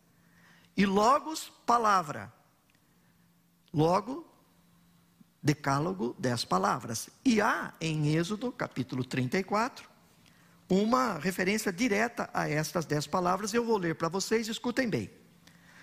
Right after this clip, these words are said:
"E ali esteve com o Senhor", falando a respeito de Moisés, "quarenta dias e quarenta noites. Não comeu pão, nem bebeu água, e escreveu nas tábuas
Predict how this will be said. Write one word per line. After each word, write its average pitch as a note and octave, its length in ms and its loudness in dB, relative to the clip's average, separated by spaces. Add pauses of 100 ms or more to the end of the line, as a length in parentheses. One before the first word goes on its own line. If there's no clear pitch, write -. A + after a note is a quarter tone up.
(360)
"E D3 120 6
ali G3 440 2
esteve G3+ 460 0
com F#3 240 0
o F3 60 -2
Senhor", F#3 500 0
falando C#3+ 540 -4
a - 20 -2
respeito C3+ 420 -4
de D3+ 120 -2
Moisés, G#3+ 560 0 (720)
"quarenta A#3+ 460 4
dias C4+ 260 0
e D4 60 -8
quarenta C#4+ 420 2
noites. A3 540 -4 (520)
Não G3+ 240 4
comeu F3+ 320 0
pão, B3+ 380 0
nem G#3 160 -2
bebeu D#3+ 380 0
água, A#3 580 2
e G3+ 140 2
escreveu G#3 560 0
nas A3+ 240 -4
tábuas C4 680 2